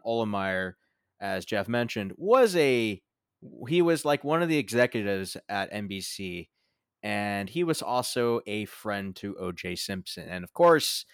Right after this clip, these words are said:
with all those O J jokes that, uh, Norm and, uh, I forgot, it was him and a,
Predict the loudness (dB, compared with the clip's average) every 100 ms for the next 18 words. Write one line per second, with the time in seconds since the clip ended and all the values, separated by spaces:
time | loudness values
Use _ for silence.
0 | _ _ _ _ -2 4 6 8 6 4
1 | 0 0 0 2 2 0 0 0 0 -2
2 | -2 0 2 2 -2 -4 -6 -10 -4 0
3 | 0 0 -2 -4 -6 -4 -4 -4 -8 -6
4 | -2 -2 -4 _ _ -10 -6 -6 -6 -2
5 | 0 0 -2 -4 -4 -4